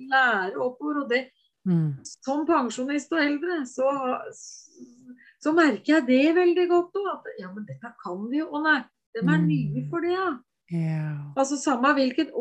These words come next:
Speaker 1: årsklasse det er på en måte, bare det
Speaker 2: Ja.
Speaker 1: under, under meg. <laughs> Ik-, ikke eldre enn meg, ikke sant? For da, å ja, de skal jo faktisk lære det, ja.
Speaker 2: Ja.
Speaker 1: De har ikke lært det før. Det er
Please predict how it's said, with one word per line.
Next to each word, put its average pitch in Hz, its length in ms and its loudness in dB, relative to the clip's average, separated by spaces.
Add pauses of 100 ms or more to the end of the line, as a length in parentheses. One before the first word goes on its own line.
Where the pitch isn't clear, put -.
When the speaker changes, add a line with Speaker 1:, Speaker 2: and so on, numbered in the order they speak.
(160)
Speaker 1:
årsklasse - 1160 -2
det 302 100 6
er 254 240 6
på 311 80 0
en 311 120 0
måte, 320 440 2
bare 262 240 2
det 285 220 0 (160)
Speaker 2:
Ja. 170 100 0
Speaker 1:
under, 285 560 6
under 294 200 4
meg. 311 400 6
<laughs> - 380 -2 (220)
Ik-, 262 220 -4
ikke 269 240 0
eldre 285 320 6
enn 381 100 8
meg, 480 160 6
ikke 370 280 6
sant? - 400 -6 (360)
For 320 80 -2
da, 320 140 6 (400)
å 349 60 0
ja, 440 360 -2
de 311 200 0
skal 214 300 -4
jo 381 200 4
faktisk 359 480 -4
lære 320 460 2
det, 427 240 2
ja. 494 160 2 (400)
Speaker 2:
Ja. 180 220 2 (540)
Speaker 1:
De 294 60 -4
har 440 180 -2
ikke 415 220 2
lært 392 220 2
det 370 100 0
før. 392 260 2
Det 190 380 0
er - 40 8